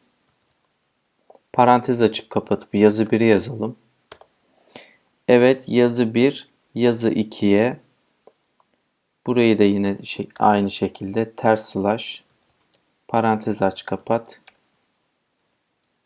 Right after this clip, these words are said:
yazı ikiye eşittir şeklinde yazdıralım. Kodumuzu çalıştırıyorum.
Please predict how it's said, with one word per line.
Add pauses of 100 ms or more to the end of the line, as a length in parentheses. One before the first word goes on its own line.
(140)
yazı
ikiye (200)
eşittir
şeklinde (1200)
yazdıralım. (2500)
Kodumuzu
çalıştırıyorum.